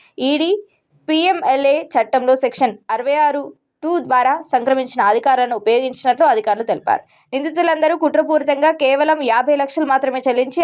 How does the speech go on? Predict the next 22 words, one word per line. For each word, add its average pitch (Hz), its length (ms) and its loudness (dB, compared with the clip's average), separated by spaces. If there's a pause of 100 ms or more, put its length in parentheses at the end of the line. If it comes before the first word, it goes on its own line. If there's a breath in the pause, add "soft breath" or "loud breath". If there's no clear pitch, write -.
అసోసియేటెడ్ 269 720 2
జర్నల్స్ 247 380 -2
లిమిటెడ్కు 240 500 0 (400 loud breath)
చెందిన 285 320 0 (240)
రెండు 311 180 2
వేల 294 180 4
కోట్ల 277 400 2
విలువైన 254 360 0
ఆస్తులపై 269 500 0
అధికారాన్ని 262 560 0
పొందారని 254 440 2 (160)
ఈడీ 269 160 0
ఆరోపించింది. 190 640 0 (120)
అయితే 247 240 0
నిందితుల్లో 294 440 0 (100)
మోతీలాల్ 269 460 2
వోరా 262 180 4 (260 loud breath)
రెండు 294 200 2
వేల 311 140 2
ఇరవైలో 277 440 2
మృతి 226 260 -8
చెందారు. 185 260 0